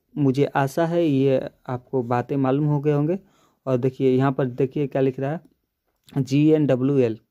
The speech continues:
और ट्रेन कितने तारीख का है, ट्रेन है ये सत्ताईस तारीख को, और उसके बाद आरसी लिख रहा है।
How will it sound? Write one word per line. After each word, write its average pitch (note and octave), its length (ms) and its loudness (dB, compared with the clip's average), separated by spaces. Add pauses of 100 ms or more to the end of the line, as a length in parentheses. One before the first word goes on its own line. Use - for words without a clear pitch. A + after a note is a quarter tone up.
(720)
और C3 340 0 (260)
ट्रेन C#3 300 2
कितने C#3+ 340 -2
तारीख C3+ 320 -2
का C#3 140 -2
है, D#3 220 -4 (720)
ट्रेन C#3 360 2
है C#3 260 0
ये C3 340 0 (840)
सत्ताईस B2+ 460 -4
तारीख A#2 220 -4
को, A#2 200 -8 (300)
और C3+ 100 2
उसके C3 200 0
बाद D3 260 0 (100)
आरसी C#3+ 360 -2
लिख D3 220 -2
रहा A#2+ 180 -4
है। A#2 100 -12